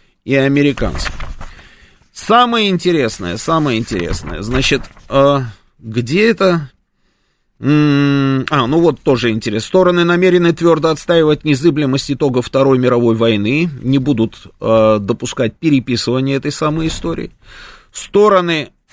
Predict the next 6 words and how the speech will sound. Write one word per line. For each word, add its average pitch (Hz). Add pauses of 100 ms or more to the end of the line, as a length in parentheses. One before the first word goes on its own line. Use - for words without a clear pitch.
(3250)
значит, 143 (580)
заявляют 151
о 131
том, 233
что 151
будут 143